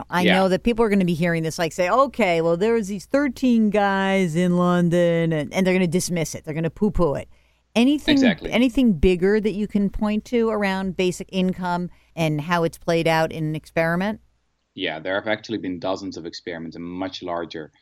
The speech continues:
Speaker 2: than, than this one, around the globe. So the most fascinating experiment probably happens in the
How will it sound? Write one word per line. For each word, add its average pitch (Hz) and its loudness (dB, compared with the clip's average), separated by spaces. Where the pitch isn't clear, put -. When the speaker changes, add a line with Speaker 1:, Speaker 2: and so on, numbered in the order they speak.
Speaker 2:
than, 90 -8
than 85 -10
this 92 -6
one, 82 -10
around 85 -6
the 85 -10
globe. 78 -12
So 92 -10
the 95 -4
most 123 -2
fascinating 123 -2
experiment 92 -6
probably 98 -4
happens 90 -10
in 90 -10
the 87 -12